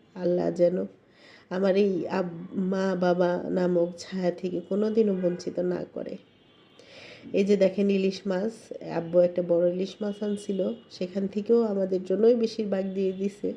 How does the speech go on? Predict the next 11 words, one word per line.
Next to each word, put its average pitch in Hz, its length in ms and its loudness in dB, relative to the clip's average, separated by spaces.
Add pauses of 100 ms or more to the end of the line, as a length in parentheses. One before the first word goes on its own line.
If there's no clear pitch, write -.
(720)
তো 226 80 4
এই 220 120 6
যে 220 200 4
এতগুলা 208 580 2
মাছ 196 340 -2
মাংস 196 260 -4
দিয়ে 190 280 2
দিয়েছে, 185 640 -2
আর 170 720 0
এগুলা 190 380 2
কিন্তু 190 340 -2